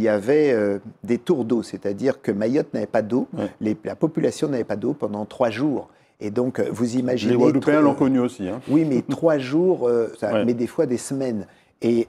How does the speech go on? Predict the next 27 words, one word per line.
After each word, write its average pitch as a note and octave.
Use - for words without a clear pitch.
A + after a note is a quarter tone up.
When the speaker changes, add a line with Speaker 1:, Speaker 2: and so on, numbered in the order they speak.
Speaker 1:
euh, G2
là, A#2+
je G#2
suis B2
dans G#2+
une G#2+
école C#3
où, B2
euh, F#2
je, G2
j'ai G2+
rencontré, C3+
euh, G2
euh, G2
ces -
petits C3
Mahorais. A2+
C'était A2+
donc A2+
au G2+
début C3+
Speaker 2:
Mhm. B2
Speaker 1:
juillet. A2
Et, A2
euh, F2+
ils C3+
ont E3+